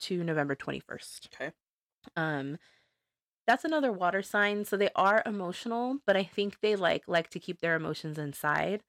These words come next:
Speaker 1: like a scorpion, they have a lot of snap to them. So you don't cross them. <laughs> They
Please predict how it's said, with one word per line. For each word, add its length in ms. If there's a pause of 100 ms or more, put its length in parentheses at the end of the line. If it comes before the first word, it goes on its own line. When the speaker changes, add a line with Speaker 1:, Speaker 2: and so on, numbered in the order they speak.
(500)
Speaker 1:
like 180
a 60
scorpion, 520
they 100
have 180
a 60
lot 200
of 60
snap 360
to 100
them. 300 (100)
So 600 (320)
you 80
don't 160
cross 300
them. 440 (260)
<laughs> 120 (920)
They 560